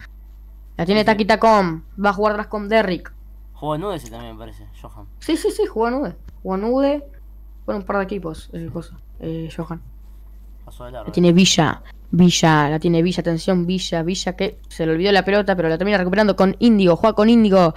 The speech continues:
Speaker 1: Ahí va Índigo, quiere pasar Índigo, la termina abriendo con Villa, atención, eh, atención, Villa que va a echar el centro. Ay, se tosqueó. Le termina que-, le termina quedando a Derrick, va a tirar el pelotazo y va a interceptar Jeru. Jeru contra Í-, Jeru, se la da a Índigo.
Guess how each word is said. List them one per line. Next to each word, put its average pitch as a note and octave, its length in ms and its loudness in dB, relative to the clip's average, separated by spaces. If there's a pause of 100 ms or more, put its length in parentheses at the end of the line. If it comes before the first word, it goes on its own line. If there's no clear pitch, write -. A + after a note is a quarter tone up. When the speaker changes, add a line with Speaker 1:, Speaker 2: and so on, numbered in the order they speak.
(380)
Speaker 1:
Ahí G3 160 4
va G3+ 160 6
Índigo, G#3+ 500 2
quiere A#3 200 0
pasar G#3+ 240 0
Índigo, A3+ 200 2
la G3+ 120 4
termina A3+ 240 2
abriendo A#3 320 2
con A3+ 180 2
Villa, A#3 280 2
atención, A3+ 440 2
eh, A#3 40 2
atención, A3+ 440 -4
Villa B3 200 -6
que A#3 100 -4
va B3+ 60 4
a - 20 -2
echar B3+ 160 -2
el B3 100 0
centro. E4+ 500 0
Ay, C4+ 560 -2
se - 140 -18
tosqueó. A3+ 540 0 (280)
Le G3 100 -8
termina G#3 180 -6
que-, - 160 -16
le F#3 120 -10
termina G#3 220 -12
quedando G#3+ 240 -8
a F#3+ 60 -4
Derrick, A3 260 -2
va G3 40 -4
a - 20 -2
tirar G#3+ 160 -2
el F#3+ 60 -10
pelotazo G#3 360 -2
y - 20 0
va G#3+ 60 2
a A3 40 0
interceptar G#3+ 360 -2
Jeru. G#3 380 2
Jeru A3+ 320 2
contra A3 320 2
Í-, A3+ 100 2
Jeru, A#3 340 4
se - 140 -6
la A3+ 120 4
da A#3 100 4
a A#3 40 4
Índigo. G#3+ 520 2